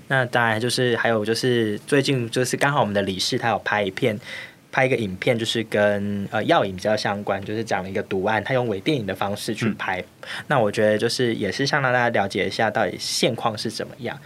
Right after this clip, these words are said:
Speaker 2: 嗯。
Speaker 1: 那当然后面他也有请我说可能去讲述一些遇到的状况，还有一些有效的资源。那如果大家可以的话，帮我们点阅。那近期发起的计划就是我们也有投一个，我们有做一个艾滋感染者的心理计划。
Speaker 2: 嗯，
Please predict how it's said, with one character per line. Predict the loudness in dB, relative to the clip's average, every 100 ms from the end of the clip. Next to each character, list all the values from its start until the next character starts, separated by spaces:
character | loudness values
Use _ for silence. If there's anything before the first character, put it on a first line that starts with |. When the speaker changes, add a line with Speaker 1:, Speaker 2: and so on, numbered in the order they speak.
| -6
Speaker 2:
嗯。 | -2
Speaker 1:
那 | 2
当 | 2
然 |
后 | 2 2
面 | 2 0 -4 -10
他 | -2
也 | 0 2
有 | 0 -2
请 | -4 -4
我 | -2 -2
说 | -2
可 | -4
能 | -8
去 | -6 -6 -4
讲 | -6 -6
述 | 0 2
一 | 2
些 | 4 2 2 -10 -2
遇 | 2
到 | 4 2
的 |
状 | 2 2 2
况， | 0 0
还 | 2
有 | 0
一 | 0
些 | 0
有 | -2 0
效 | 0 0
的 |
资 | -4 -8 -6
源。 | -6 -4
那 | -2
如 | -2
果 | -2
大 | 0
家 | 0
可 | 0 -2
以 |
的 | -2
话， | -4
帮 | -4 -4
我 |
们 | -4 -10
点 | -10 -10 -6
阅。 | -4 -6 -10 -12 -8
那 | 0 2 4 4 2 -2 -10 -10
近 | 2 2
期 | 4
发 | 4 2
起 | 2
的 | 0
计 | 2
划 | 0 2
就 | 0
是 | 0
我 | 0
们 | 2 0
也 | 2 2
有 | 2 -2
投 | -4 -2 -2 -2
一 | -4
个， | -2 0 0
我 | 0
们 | 0
有 | 0
做 | 2 4
一 | 6
个 | 6 4 0 -18 -4
艾 | -2
滋 | 2
感 | 2
染 | 2
者 | 0
的 |
心 | -2 -2
理 | -2
计 | -4 -6
划。 | -4 -2 -2
Speaker 2:
嗯， | 0